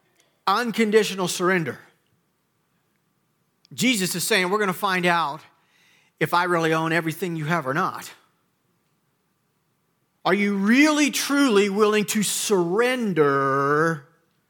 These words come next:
all that you are into his hands? And then we have this term unconditional. It's self-explanatory.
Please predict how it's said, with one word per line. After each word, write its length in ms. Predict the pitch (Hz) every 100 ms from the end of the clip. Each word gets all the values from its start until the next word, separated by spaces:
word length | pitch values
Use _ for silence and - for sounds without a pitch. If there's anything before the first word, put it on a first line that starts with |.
| _ _ _ _ _ _ _ _
all 260 | 170 220 262
that 240 | 277 277
you 160 | 269 226
are 600 | 165 135 127 127 147 - _ _ _ _ _ _
into 200 | 175 160 156
his 200 | 190 120
hands? 560 | 117 101 90 - - _ _ _ _ _ _ _ _ _ _ _ _ _ _ _ _ _ _ _ _ _ _ _ -
And 120 | 151
then 120 | 185
we 100 | 185
have 220 | 160 170 156
this 180 | 147
term 320 | - 175 147 -
unconditional. 800 | 160 151 - 123 139 127 - 98 _ _ _ _ _ _ _ _ _ _ _ _ _ _ _ _ _ _ _ _ _ _ _ _ _ _ _ _ _ _ _ _
It's 160 | 139 -
self-explanatory. 1120 | 220 160 135 - 170 139 117 117 98 101